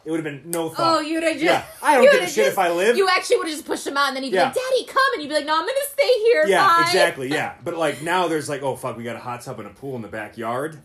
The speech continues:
Speaker 1: Like, any, but I, I joke, but, um, this,
Speaker 2: You
Speaker 1: speaking
Speaker 2: would,
Speaker 1: of
Speaker 2: you
Speaker 1: pool,
Speaker 2: would definitely,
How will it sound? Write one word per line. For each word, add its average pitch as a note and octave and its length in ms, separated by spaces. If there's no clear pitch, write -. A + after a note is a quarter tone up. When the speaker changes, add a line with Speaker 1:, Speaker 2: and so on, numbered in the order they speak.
Speaker 1:
Like, A2+ 220
any, F3+ 140
but F3+ 180
I, D3 160
I D3 60
joke, C3 360
but, C#3+ 160
um, C3 400
this, D#3 300
Speaker 2:
You G#3+ 60
Speaker 1:
speaking D4+ 180
Speaker 2:
would, A#3 80
Speaker 1:
of A#3+ 140
Speaker 2:
you D#4 60
Speaker 1:
pool, A4+ 60
Speaker 2:
would - 220
definitely, G#3+ 760